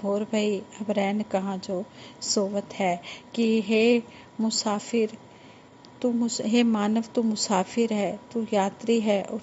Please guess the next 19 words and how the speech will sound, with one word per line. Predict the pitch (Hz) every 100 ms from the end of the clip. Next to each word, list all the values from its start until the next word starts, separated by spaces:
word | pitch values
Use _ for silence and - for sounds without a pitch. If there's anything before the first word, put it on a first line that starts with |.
| -
तेरा | 208 208
ये | 202 202 -
जागने | 190 196 214 220
का | 220
समय | 208 - 202 202
है। | 202 202 185 - - - -
यदि | 220 208 226
अब | 214 208 -
भी | 226
नहीं | 208 202 196
जागा | 196 196 196 202 196 - - -
तो | 233
फिर | - 240 233
कब | - 233 214
जागेगा? | 208 190 190 208 208 202 196 - - - -
इसलिए | 226 226 - 226 226
तू | 220 214 -
जाग | 202 208 220
जा, | 214 202